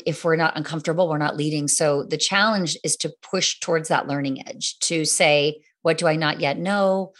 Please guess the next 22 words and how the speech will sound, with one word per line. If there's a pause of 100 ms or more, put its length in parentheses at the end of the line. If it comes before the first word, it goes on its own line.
(180)
What
do
I
not
yet
understand? (280)
Am
I
doing
enough? (360)
Is
there
more
I
could
be
doing? (460)
Um,
how
did
I
do?